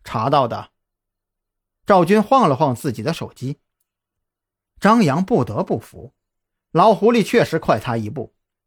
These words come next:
其实，他又何尝没有发现谭浩鹏是一个三口之家？只是没有确定的东西，他是不会说出口的。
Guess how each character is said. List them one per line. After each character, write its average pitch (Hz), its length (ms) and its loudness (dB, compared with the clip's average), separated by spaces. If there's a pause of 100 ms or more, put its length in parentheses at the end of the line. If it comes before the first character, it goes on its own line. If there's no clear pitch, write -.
(680)
其 131 300 -6
实， 135 340 -10 (560)
他 214 200 4
又 175 100 4
何 170 180 0
尝 160 220 0
没 180 140 2
有 135 120 0
发 180 220 2
现 147 460 2 (240)
谭 247 240 2
浩 277 160 4
鹏 160 240 0
是 165 140 -2
一 135 120 -2
个 131 100 0
三 180 260 -2
口 107 200 -10
之 - 160 -18
家？ 113 280 -12 (880)
只 214 220 4
是 233 120 2
没 196 160 4
有 180 120 4
确 185 200 2
定 214 200 2
的 139 100 2
东 135 200 -2
西， 104 400 -8 (220)
他 170 180 0
是 156 140 -4
不 120 200 -4
会 185 160 -2
说 131 240 -8
出 139 140 -10
口 - 220 -16
的。 - 180 -20